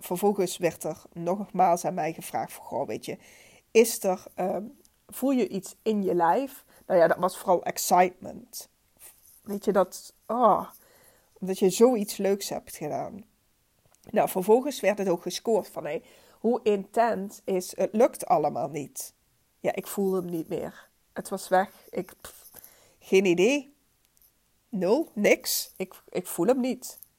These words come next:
Nou. En dan kun je zeggen, "Oké, super fijn. Maar hoe gaat dat dan, hè?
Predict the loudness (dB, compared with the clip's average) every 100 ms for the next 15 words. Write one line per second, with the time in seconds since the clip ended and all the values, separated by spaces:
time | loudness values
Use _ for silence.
0 | -16 -16 _ _ _ _ _ _ _ _
1 | _ _ _ _ _ _ _ _ _ _
2 | _ _ _ _ _ 2 4 6 4 2
3 | 0 -4 -8 -6 0 4 4 4 2 -2
4 | _ _ _ -6 -2 6 4 4 -4 -4
5 | 4 6 6 2 -16 _ _ _ _ -8
6 | -4 4 6 6 2 -2 2 0 0 -6
7 | -6 -8 -8 -4 -4